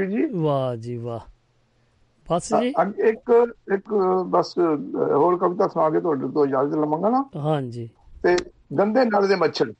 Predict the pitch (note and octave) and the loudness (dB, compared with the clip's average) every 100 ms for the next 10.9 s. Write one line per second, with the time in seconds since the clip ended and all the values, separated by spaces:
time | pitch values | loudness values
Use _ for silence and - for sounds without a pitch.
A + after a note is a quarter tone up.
0 | _ _ _ _ E3 F#3+ D#3+ D3 A#3+ - | _ _ _ _ -2 2 4 4 4 2
1 | - B3 - - - A#3 - - F#3 - | 2 0 0 -2 -4 -4 -4 -8 -6 -8
2 | _ - _ _ _ - - F#3+ - B3+ | _ -20 _ _ _ -20 -14 -6 0 2
3 | B3+ C4+ C4+ C4 A#3+ A3 A3+ G#3+ A3+ A3+ | 2 2 4 4 2 2 0 0 -2 2
4 | A3 G#3+ G#3+ G#3 G#3+ G#3 G3+ G3+ G#3 F#3 | 2 0 -2 -2 0 2 4 2 2 2
5 | E3+ G#3 F#3 F#3+ F3+ F#3+ F#3 F3 C4 _ | 2 2 0 -2 -2 -2 -2 -6 -8 _
6 | _ _ _ _ - F#3+ G#3+ G#3 F3 E3+ | _ _ _ _ -4 0 2 2 0 0
7 | F3+ G3 F#3 F3 D3+ - F#3 F#3 F#3+ F3+ | 0 -2 -2 -4 -6 0 0 0 -2 -2
8 | F3+ F3+ - - D#3+ D3+ F3 E3+ E3 F3 | -2 -4 -8 -8 -2 2 2 2 0 0
9 | F3 F#3 G3+ A#3+ B3 B3 _ - E3+ G#3+ | 0 2 2 0 -2 -10 _ -4 -2 0
10 | A#3+ A3 F#3 E3+ - E3+ - F#3+ | -2 -2 -4 -8 -4 -4 0 0